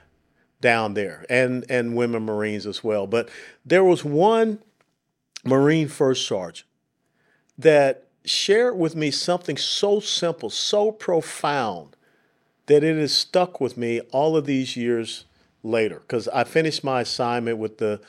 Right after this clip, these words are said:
Second Marine Expeditionary Force back in two thousand and two. And that's now retired Marine Corps First Sergeant Jim Reifinger.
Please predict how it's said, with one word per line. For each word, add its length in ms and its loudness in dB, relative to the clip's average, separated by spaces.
Second 400 -2
Marine 340 0
Expeditionary 840 -2
Force 380 -4
back 380 -2
in 280 -8
two 220 -10
thousand 540 -4
and 180 -12
two. 240 -12
And 120 2
that's 340 0
now 280 2
retired 560 2
Marine 560 -2
Corps 360 2
First 400 -4
Sergeant 440 -2
Jim 340 -4
Reifinger. 640 -4